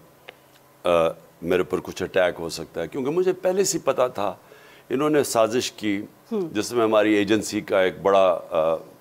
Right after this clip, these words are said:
Speaker 1: ऊपर सीनियर ऑफिसर था, फिर ये राना सनाउल्लाह और ये शहबाज शरीफ, ये तीनों ने मिल के प्लान किया था। और ये पहले शुरू किया, एक वीडियो रिलीज़ की, उस वीडियो को फिर एक वकार सत्ती है, उसने जाके उठाया कि इमरान ने तौहीन अदालत की।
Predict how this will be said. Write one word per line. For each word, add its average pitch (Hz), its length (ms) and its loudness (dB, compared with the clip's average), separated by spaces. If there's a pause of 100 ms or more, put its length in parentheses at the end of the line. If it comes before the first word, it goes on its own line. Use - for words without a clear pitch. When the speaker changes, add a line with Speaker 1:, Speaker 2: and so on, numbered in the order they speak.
(200)
Speaker 1:
ऊपर 113 260 0
सीनियर 107 360 0
ऑफिसर 95 440 0
था, 85 380 -4 (540)
फिर 135 120 2
ये 127 160 6
राना 107 300 4
सनाउल्लाह 101 540 2
और 92 120 2
ये 90 360 2 (100)
शहबाज 82 380 0
शरीफ, 107 260 -10
ये 135 60 -2
तीनों 160 320 0
ने 123 80 4
मिल 107 220 2
के 104 200 -2 (840)
प्लान 104 260 2
किया 85 360 -4
था। 92 180 -6
और 107 220 4
ये 113 140 0
पहले 127 320 2
शुरू 123 280 -2
किया, 117 240 -4
एक 104 80 0
वीडियो 113 440 2
रिलीज़ 104 440 -2
की, 95 340 -8 (480)
उस 123 180 0
वीडियो 117 340 4
को 107 140 0
फिर 104 200 0
एक 95 140 2
वकार 104 320 4
सत्ती 113 360 -4
है, 107 60 6
उसने 101 320 0
जाके 113 280 2
उठाया 104 480 2
कि 98 140 -4
इमरान 98 320 0
ने 104 80 -6
तौहीन 98 340 -4
अदालत 101 380 0
की। 95 240 -10